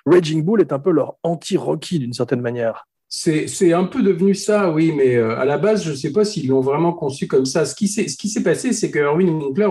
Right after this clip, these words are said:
Speaker 2: voulait être en business avec Scorsese, il voulait faire New York, New York, et il a un peu pris Raging Bull comme ça, tu vois, euh, à la
Speaker 1: Ouais.
Speaker 2: base.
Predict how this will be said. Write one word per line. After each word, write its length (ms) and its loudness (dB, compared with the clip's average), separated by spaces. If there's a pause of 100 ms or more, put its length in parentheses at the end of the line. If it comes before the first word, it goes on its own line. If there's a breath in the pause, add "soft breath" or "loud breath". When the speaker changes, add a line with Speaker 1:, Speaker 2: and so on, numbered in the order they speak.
Speaker 2:
voulait 200 0
être 180 -2
en 60 0
business 460 -2
avec 220 -2
Scorsese, 680 -2 (220 loud breath)
il 100 -4
voulait 220 4
faire 340 0
New 80 4
York, 300 2
New 100 0
York, 340 0
et 80 4
il 120 -2
a 80 0
un 100 -2
peu 160 -4
pris 160 0
Raging 420 0
Bull 200 2
comme 180 0
ça, 220 -2
tu 120 -10
vois, 320 0
euh, 220 0
à 60 -6
la 80 -4
Speaker 1:
Ouais. 100 -2
Speaker 2:
base. 220 2